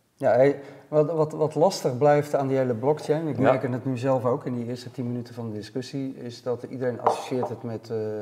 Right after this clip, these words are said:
Speaker 1: met Bitcoin,
Speaker 2: Ja.
Speaker 1: misschien met, eh, Ethereum. Eh, de,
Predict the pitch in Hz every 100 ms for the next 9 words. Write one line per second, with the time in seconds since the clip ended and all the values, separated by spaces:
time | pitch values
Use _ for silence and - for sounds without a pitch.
0 | 104 107 104 151 - 151 143 139 123 120
1 | - - - 123 - 143 131 113 120 117
2 | 113 107 107 147 156 151 147 143 143 -
3 | - _ _ _ - 110 110 113 120